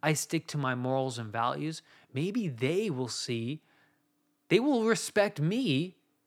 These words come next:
for having a line in the sand. Because a lot of people, you meet these people who don't have a line, they don't have boundaries, and you think, "Wow, uh, you know, there's something so unattractive about them."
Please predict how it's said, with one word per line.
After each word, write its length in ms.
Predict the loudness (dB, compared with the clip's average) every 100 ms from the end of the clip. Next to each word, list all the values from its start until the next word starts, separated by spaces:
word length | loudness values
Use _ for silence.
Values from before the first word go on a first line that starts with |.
| _ _ _
for 360 | 2 6 8 8
having 360 | 6 4 4
a 100 | 2
line 400 | 2 4 4 4
in 120 | 0 -2
the 80 |
sand. 460 | -2 -4 -4 -6 -8
Because 280 | -4 -4 -4 -16 -4
a 40 | -2
lot 100 | -2
of 80 |
people, 340 | -2 0 0 -2 -12 -20 -8
you 140 | -2
meet 200 | 0 0
these 160 | 0 -2
people 260 | 0 0 0
who 120 | -2
don't 320 | 2 2 2
have 220 | 0 0
a 40 | 0
line, 440 | -2 -2 -2 -2
they 100 | 0
don't 180 | 0 0
have 240 | -4 -6
boundaries, 600 | -6 -6 -4 -4 -4 -4 -10 -20 -20 -12 -2
and 180 | 0
you 100 | 0
think, 360 | 0 0 0 -2 -12 _ _ _ _ _ _ -4
"Wow, 440 | 0 0 0 -4
uh, 40 |
you 180 | -6 -2
know, 280 | 0 -2 -4 _ _ _ _ _ _ _ _ _ _ _ _ _ _
there's 180 | -8 -4
something 420 | 0 0 0 -2
so 280 | -2 2 4
unattractive 1040 | 4 0 -4 -4 0 2 0 -2 -4 -4
about 460 | -6 0 0 0 -6
them." 200 | -10